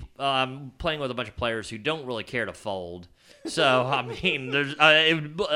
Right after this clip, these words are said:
a bluff, a bluff here would be, make no sense.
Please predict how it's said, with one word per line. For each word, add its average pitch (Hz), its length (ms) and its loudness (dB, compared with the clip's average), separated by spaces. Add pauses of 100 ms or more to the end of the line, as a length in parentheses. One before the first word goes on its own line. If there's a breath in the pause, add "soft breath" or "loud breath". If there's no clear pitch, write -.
(120)
a 156 100 6
bluff, 170 460 4
a 156 320 2
bluff 170 280 0
here 113 320 0
would 113 200 -6
be, 101 220 -6
make 117 320 -2
no 113 240 -6
sense. 98 680 -14